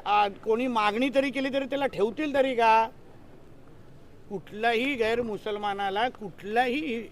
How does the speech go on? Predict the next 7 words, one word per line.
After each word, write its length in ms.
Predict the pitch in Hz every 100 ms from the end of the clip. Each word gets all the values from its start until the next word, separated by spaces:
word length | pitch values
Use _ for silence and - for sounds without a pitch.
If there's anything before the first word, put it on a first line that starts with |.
| 190
मुसलमान 640 | 208 185 202 202 208 233 220 - - - 151
धार्मिक 460 | 156 175 196 233
जागेवर 560 | 175 175 175 202 202 233
काम 340 | - 175 202
करण्याची 760 | 202 190 185 190 208 - 226 254
परवानगीच 680 | - - 202 240 277 302 294
नाही, 200 | 262 202